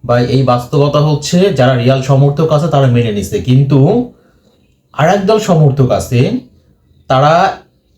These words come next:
এত বেশি লাফালাফি করছে, মানে তাদের জন্য Facebook-এ তো ঢোকা যাচ্ছেই না। তাদের ভাবসাব দেখে মনে হচ্ছে বার্সেলোনা তারা রিয়াল মাদ্রিদকে হারিয়েছে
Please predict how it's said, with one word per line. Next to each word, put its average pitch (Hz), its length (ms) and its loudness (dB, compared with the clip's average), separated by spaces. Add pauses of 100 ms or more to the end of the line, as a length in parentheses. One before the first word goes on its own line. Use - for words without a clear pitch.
(100)
এত 131 220 -2
বেশি 240 280 0
লাফালাফি 160 480 0
করছে, 123 520 0
মানে 110 160 -6
তাদের 127 400 0
জন্য 165 540 0 (460)
Facebook-এ 143 460 2
তো 180 100 0
ঢোকা 143 280 2
যাচ্ছেই 131 500 0
না। 208 360 0 (380)
তাদের 127 240 0
ভাবসাব 131 560 -2
দেখে 170 180 0
মনে 135 280 4
হচ্ছে 170 460 0 (480)
বার্সেলোনা 160 920 0
তারা 151 400 0 (440)
রিয়াল 135 240 2
মাদ্রিদকে 139 420 0
হারিয়েছে 143 760 2